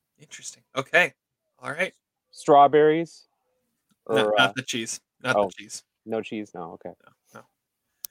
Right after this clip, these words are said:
Speaker 1: Well, thank you all so much for listening. Uh, we are all over the internet. Make sure you subscribe, rate, review on Apple Podcasts, on Stitcher, on Pandora, on Spotify. You can find us at almost sideways dot com.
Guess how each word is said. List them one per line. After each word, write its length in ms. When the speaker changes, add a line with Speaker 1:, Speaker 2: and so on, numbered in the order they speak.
Speaker 1:
Well, 100
thank 140
you 140
all 340
so 220
much 180
for 140
listening. 580
Uh, 480
we 160
are 140
all 220
over 180
the 160
internet. 560
Make 160
sure 160
you 100
subscribe, 580
rate, 200
review 560
on 680
Apple 320
Podcasts, 760
on 360
Stitcher, 520
on 200
Pandora, 520
on 140
Spotify. 800
You 100
can 180
find 340
us 140
at 60
almost 280
sideways 340
dot 180
com. 380